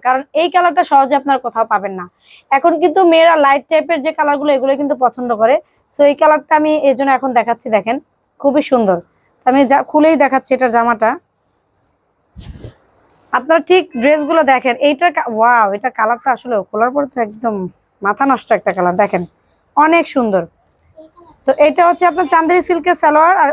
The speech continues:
ওড়নাটা দেখেন, ওড়নার আমি কাজের ফিনিশিংগুলো একটু দেখতে বলবো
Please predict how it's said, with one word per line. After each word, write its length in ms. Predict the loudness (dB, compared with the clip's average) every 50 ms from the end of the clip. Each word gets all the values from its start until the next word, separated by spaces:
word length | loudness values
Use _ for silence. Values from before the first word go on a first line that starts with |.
| 0 -2
ওড়নাটা 280 | 0 0 -2 -2 -2 -2 -4
দেখেন, 220 | -4 -2 -4 -6 -6 -8 -12 _ _ _ _ _ _ _ _ _
ওড়নার 260 | -2 0 2 2 0 0 -2 -4 -2
আমি 120 | -2 0 2 2
কাজের 200 | 2 2 2 0 0
ফিনিশিংগুলো 500 | 0 0 0 0 0 0 0 2 2 2 2 0
একটু 140 | 0 -2 0 0 0
দেখতে 180 | 0 0 0 0 0
বলবো 140 | 2 2